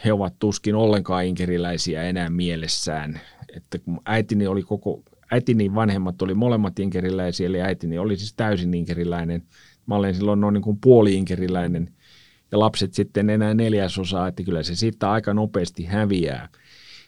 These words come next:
Et jos ajatellaan vaikkapa tonne kaksituhatta kolmesataa-luvulle, niin tässä ehtii siihen mennessä mennä vielä suunnilleen neljä sukupolvea läpi, että kyllä siitä ei käytännössä niin kuin, ei kovin paljon kyllä todennäköisesti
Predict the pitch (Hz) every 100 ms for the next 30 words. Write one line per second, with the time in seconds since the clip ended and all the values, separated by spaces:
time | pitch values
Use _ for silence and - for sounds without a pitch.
0 | - - 98 113 123 123 110 107 101 -
1 | 92 104 107 107 104 - - 92 - _
2 | _ _ _ _ _ _ _ _ _ _
3 | - 113 - 117 110 - - 123 123 117
4 | 98 92 95 95 98 92 92 92 90 92
5 | 117 104 98 85 95 90 107 127 113 104
6 | 107 104 - 107 113 107 104 117 104 101
7 | 113 104 98 104 113 113 95 95 95 85
8 | 90 90 90 95 104 - 85 73 - 85
9 | 92 90 87 117 117 101 92 107 107 95
10 | 95 87 - - 87 85 82 - 98 104
11 | - 104 104 87 78 78 71 71 87 85
12 | - 104 92 80 67 71 69 -